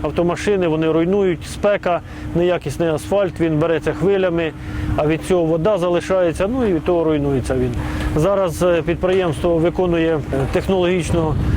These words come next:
нові рішення. Вони спочатку укладають вирівнюючий шар асфальтобетонного покриття, укатують, утрамбовують, і потім буде чистовий шар,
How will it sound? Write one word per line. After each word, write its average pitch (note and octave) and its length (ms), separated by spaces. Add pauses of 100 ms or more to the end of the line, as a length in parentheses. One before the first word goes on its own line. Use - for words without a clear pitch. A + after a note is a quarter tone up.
(220)
нові F3 300
рішення. F#3 580 (500)
Вони F#3 220
спочатку E3+ 520 (440)
укладають E3 540
вирівнюючий F3+ 920
шар F#3+ 360 (760)
асфальтобетонного F3 840
покриття, E3+ 760 (400)
укатують, F#3 840 (680)
утрамбовують, E3+ 840
і F3 80
потім F#3 340
буде D#3 320 (100)
чистовий F#3 520 (340)
шар, F#3+ 340